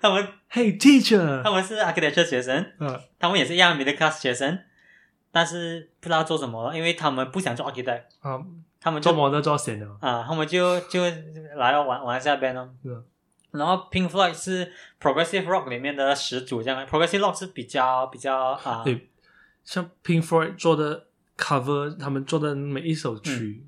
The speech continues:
Speaker 1: 嗯，嗯。
Speaker 2: 都很，他很反社会。
Speaker 1: 对，对，对，
Speaker 2: 他是反社会。
Speaker 1: 他，他们是有在讲。
Speaker 2: 他们很明显是愤青人。如果你讲，你讲，你讲这个
Speaker 1: 对，因为
Speaker 2: Beatles，他们是比较内敛的，
Speaker 1: 嗯，嗯，嗯。
Speaker 2: 呃，这个乐团，
Speaker 1: 嗯。
Speaker 2: 这个音乐，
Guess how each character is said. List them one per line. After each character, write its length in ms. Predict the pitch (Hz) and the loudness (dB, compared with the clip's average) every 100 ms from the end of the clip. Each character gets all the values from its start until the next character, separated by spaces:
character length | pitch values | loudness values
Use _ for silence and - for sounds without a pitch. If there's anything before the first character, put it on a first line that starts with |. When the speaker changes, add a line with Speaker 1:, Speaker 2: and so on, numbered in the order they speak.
| - | -8
Speaker 1:
嗯， 60 | 147 | -2
嗯。 20 | |
Speaker 2:
都 220 | 135 127 | -2 -2
很， 680 | - - 110 110 113 104 101 _ _ _ _ _ _ _ _ _ | -8 -6 -6 -6 -10 -10 -14 _ _ _ _ _ _ _ _ _
他 140 | - 180 | -4 -2
很 180 | 139 123 | -2 -2
反 160 | 120 | -4
社 160 | 107 127 | -4 -4
会。 120 | 127 - _ - _ _ - | -6 -8 _ -20 _ _ -2
Speaker 1:
对， 160 | 156 | 0
对， 100 | 135 135 | 2 0
对， 80 | 135 | 2
Speaker 2:
他 80 | 196 | 2
是 40 | 262 | 4
反 120 | 175 | 4
社 0 | |
会。 0 | |
Speaker 1:
他， 60 | 202 | 4
他 100 | - | 4
们 80 | |
是 140 | 143 214 | 2 2
有 100 | 127 | 0
在 140 | 143 | 0
讲。 240 | 151 - - | -2 -2 -2
Speaker 2:
他 160 | - | 0
们 160 | 180 208 | 0 2
很 100 | 170 | 0
明 160 | 127 185 | 2 0
显 220 | 156 117 | 0 -2
是 240 | - 151 | 0 0
愤 220 | 147 151 | 2 2
青 240 | 147 127 107 | 2 -2 -8
人。 160 | 104 - _ _ | -12 -16 _ _
如 120 | 185 | 4
果 140 | 190 | 6
你 60 | 135 | 4
讲， 260 | 123 110 - | -2 -4 -10
你 120 | 147 | -12
讲， 160 | 131 117 123 | -8 -8 -8
你 80 | 127 | -10
讲 200 | 117 113 | -10 -4
这 100 | 151 | 2
个 80 | |
Speaker 1:
对， 240 | 156 147 147 | 2 2 0
因 80 | 214 | 4
为 60 | |
Speaker 2:
Beatles， 180 | 175 160 | 6 6
他 140 | 139 | 4
们 100 | 135 | 2
是 80 | 151 | 2
比 80 | 147 | 0
较 440 | 113 117 127 - _ | 0 0 -2 -4 _
内 340 | 156 151 147 139 | 0 2 2 0
敛 280 | 139 135 | 2 2
的， 200 | 135 131 | 0 -2
Speaker 1:
嗯， 20 | 131 | -4
嗯， 180 | 120 113 - - | -8 -12 -16 -10
嗯。 100 | 110 | -8
Speaker 2:
呃， 60 | |
这 160 | - 143 | -4 -4
个 260 | 147 131 | -2 -2
乐 200 | 131 147 | 2 2
团， 280 | 131 113 107 143 | 2 -4 -8 -6
Speaker 1:
嗯。 80 | |
Speaker 2:
这 80 | 127 | -4
个 40 | 139 | -6
音 140 | 113 | -10
乐， 140 | 113 | -16